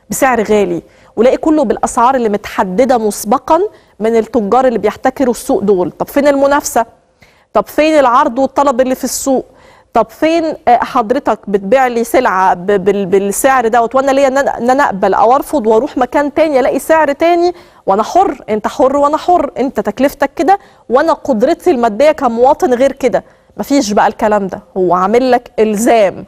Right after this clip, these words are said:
انه السعر لازم يكون في الحدود دي، فانت مضطر تشتري. ما هو الناس بطل،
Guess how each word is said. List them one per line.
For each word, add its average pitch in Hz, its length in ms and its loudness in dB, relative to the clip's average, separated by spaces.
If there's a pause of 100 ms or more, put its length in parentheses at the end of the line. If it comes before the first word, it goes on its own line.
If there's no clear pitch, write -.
(400)
انه 214 200 0
السعر 381 440 0 (580)
لازم 269 380 0
يكون 262 220 -4
في - 120 -10
الحدود 202 440 -4
دي، - 220 -14
فانت 480 200 0
مضطر 370 420 -2
تشتري. 294 460 -4 (720)
ما 214 40 -2
هو 220 40 0
الناس 247 240 0
بطل، 233 260 0